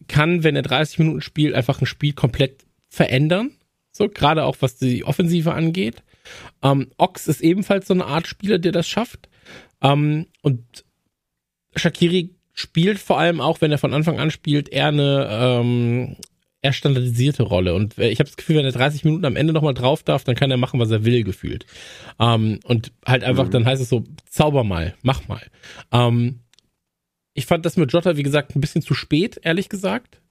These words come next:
Speaker 1: So.
Speaker 2: Mhm.
Speaker 1: Ähm, Milner war für mich einer der stärksten Spieler an dem Tag.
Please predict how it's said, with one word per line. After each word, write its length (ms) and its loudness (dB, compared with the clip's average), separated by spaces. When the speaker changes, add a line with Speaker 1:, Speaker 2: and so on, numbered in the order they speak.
Speaker 1:
So. 320 -6
Speaker 2:
Mhm. 300 -2
Speaker 1:
Ähm, 540 2
Milner 720 2
war 200 2
für 140 0
mich 240 0
einer 220 2
der 140 0
stärksten 360 -4
Spieler 420 -2
an 120 0
dem 160 -2
Tag. 420 -4